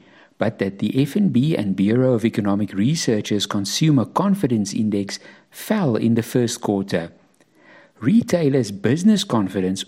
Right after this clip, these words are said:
also declined slightly in the first quarter, but is still higher than the ten-year average.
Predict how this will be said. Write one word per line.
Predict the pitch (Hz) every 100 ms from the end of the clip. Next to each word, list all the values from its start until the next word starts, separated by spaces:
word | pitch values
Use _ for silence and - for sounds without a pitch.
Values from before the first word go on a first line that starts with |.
| -
also | 202 233 226
declined | 196 180 - 104 101 101
slightly | - 180 202 190 165
in | 120
the | 107
first | 101 107 98 -
quarter, | - 98 98 107 - - - -
but | -
is | 220 208
still | - 254 202
higher | 98 120 123 98
than | 98 107
the | 113
ten-year | - 104 101 104 110 120
average. | - 139 104 98 - -